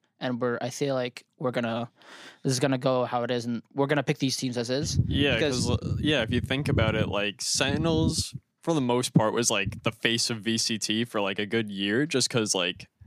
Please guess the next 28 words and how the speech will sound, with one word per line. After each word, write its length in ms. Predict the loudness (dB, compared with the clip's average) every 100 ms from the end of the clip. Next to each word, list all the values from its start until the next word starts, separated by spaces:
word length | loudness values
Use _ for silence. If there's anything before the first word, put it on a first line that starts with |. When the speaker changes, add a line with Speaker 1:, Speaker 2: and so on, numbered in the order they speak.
| -20 -20 -20 _ _
Speaker 2:
the 80 | -2
tens 420 | 0 -2 -2 -2
thing 340 | -2 -4 -6 -12 _ _ _ _ _ -6
and 120 | -2
whatever. 360 | 0 -2 -2
So, 180 | -2 0
like, 360 | 0 -2 -4 -14 -20 _ _ _
do 60 | -4
you 80 |
think 260 | 0 -2 -2
that, 300 | -2 0 -2 -4
yeah, 260 | -4 -2 -2
because 440 | -4 0 2 2 0
of 200 | -4 -10 -6
stuff 340 | -2 0 0
like 200 | -2 -2
that, 340 | -2 0 -2 -2
or, 80 | -2
like, 160 | 0
how 100 | 0
Hundred 320 | 0 0 0
Thieves 240 | 0 0 0
was 160 | -2
really 240 | 0 2 2
hot 260 | 0 -2 -2
for 100 | -2
a 80 |
while, 420 | 0 2 0 -2